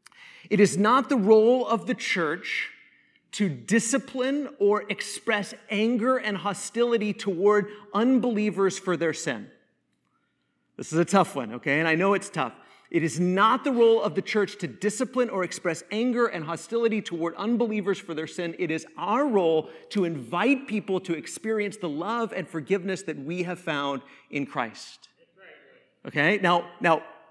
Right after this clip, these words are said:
if you're in the church, if you're a disciple of Jesus, you're held to the standard that God puts forth. If you're in, if you've committed yourself to Jesus, then we hold each other accountable.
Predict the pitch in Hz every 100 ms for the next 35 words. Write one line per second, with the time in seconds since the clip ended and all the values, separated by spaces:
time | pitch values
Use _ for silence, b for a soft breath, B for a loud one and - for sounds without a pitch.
0 | _ - 156 147 214 269 254 262 311 269
1 | - - 247 151 160 - - - - -
2 | - 147 233 269 - 254 254 - 285 269
3 | 170 208 254 190 151 135 165 214 233 208
4 | 247 254 233 - 185 175 - 214 233 240
5 | 190 175 143 175 196 196 202 B B -
6 | 214 - 208 156 110 - - _ _ _
7 | _ _ _ 160 151 202 302 254 269 277
8 | 190 127 107 - - - _ _ - 180
9 | 151 233 277 - 254 240 262 262 233 226
10 | 240 214 220 196 139 247 220 180 139 180
11 | 233 214 220 247 226 220 214 190 170 -
12 | 180 185 160 -